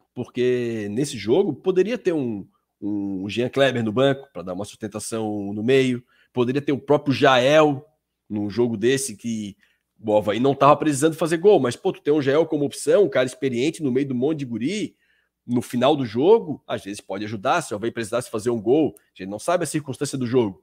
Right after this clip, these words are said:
daqui a pouco toma um a zero do Figueirense, né, Ariel? Tá indo pra pressão ali aos trinta e cinco de segundo tempo, pô, tu vai ter o Jael ali, me ajuda, pô, jogou a mesma Série C que os caras, é o mesmo nível que eles estavam jogando,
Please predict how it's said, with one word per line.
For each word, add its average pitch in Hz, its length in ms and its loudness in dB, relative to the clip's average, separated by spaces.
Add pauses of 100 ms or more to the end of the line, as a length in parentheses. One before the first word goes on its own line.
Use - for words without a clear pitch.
(220)
daqui - 180 -4
a - 60 -4
pouco 135 220 -4
toma 143 200 4
um 139 60 6
a 131 40 4
zero 143 200 2
do 127 60 -8
Figueirense, 143 460 -2
né, 175 60 2
Ariel? 139 260 0 (360)
Tá 131 120 4
indo 139 140 2
pra 139 80 4
pressão 139 480 0
ali 147 120 4
aos 147 120 4
trinta 151 220 -6
e 139 40 -4
cinco 156 260 -6
de 143 80 -12
segundo 135 260 -6
tempo, 208 340 -2 (240)
pô, 311 100 -6
tu - 120 -10
vai 143 100 2
ter 160 120 -2
o 175 80 6
Jael 151 400 6
ali, 165 160 0
me 247 100 2
ajuda, 233 400 0
pô, 98 180 -8
jogou 107 220 -4
a 117 40 -2
mesma 139 200 -2
Série 160 200 -4
C 185 140 -4
que 185 80 -6
os 185 80 -8
caras, 285 460 -2 (280)
é 123 80 -2
o 110 60 0
mesmo 135 240 0
nível 151 240 0
que 165 80 -8
eles 156 80 -8
estavam 165 240 -4
jogando, 190 420 0